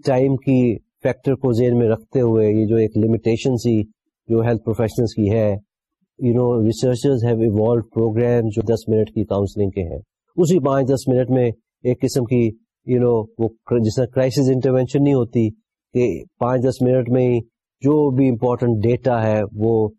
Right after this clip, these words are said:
دے دیا جاتا ہے، آ، you know، پیشنٹس کو یا انڈیویجولز کو who are interested in that۔ اسی طرح،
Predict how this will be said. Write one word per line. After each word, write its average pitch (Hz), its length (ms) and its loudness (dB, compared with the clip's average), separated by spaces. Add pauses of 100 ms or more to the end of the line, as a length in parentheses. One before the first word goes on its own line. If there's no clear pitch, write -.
(160)
دے 120 180 0
دیا 117 200 2
جاتا 104 420 0
ہے، 101 140 0
آ، 95 680 -4 (360)
you 104 140 -2
know، 98 180 0 (920)
پیشنٹس 113 360 -2
کو 107 160 0
یا 107 120 2
انڈیویجولز 104 420 0
کو 113 120 -4
who 104 120 0
are 104 120 0
interested 98 520 -2
in 87 120 -2
that۔ 64 120 -4 (1800)
اسی 180 260 0
طرح، 170 280 2